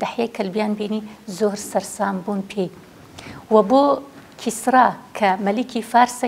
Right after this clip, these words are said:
کێ ئەنێرێت؟ عەبدوڵای کوڕی حوزافە ئەنێرێ بۆ ئەوێ. بۆچی ئەم کەسایەتی هەڵبژارد؟ چونکە کیسرا خۆی کەسایەتیەکی هەبوو کە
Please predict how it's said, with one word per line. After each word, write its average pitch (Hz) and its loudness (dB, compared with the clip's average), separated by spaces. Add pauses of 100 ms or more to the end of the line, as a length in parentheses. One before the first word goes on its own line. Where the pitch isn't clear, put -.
کێ 285 0
ئەنێرێت؟ 185 -2 (300)
عەبدوڵای 208 0
کوڕی 233 -2
حوزافە 202 -2
ئەنێرێ 185 -2
بۆ 190 -2
ئەوێ. 175 0 (200)
بۆچی 247 -4
ئەم 262 0 (100)
کەسایەتی 208 -2
هەڵبژارد؟ 190 -4 (340)
چونکە 277 0 (120)
کیسرا 247 -2
خۆی 240 -4
کەسایەتیەکی 214 -2
هەبوو 196 -6
کە 202 -8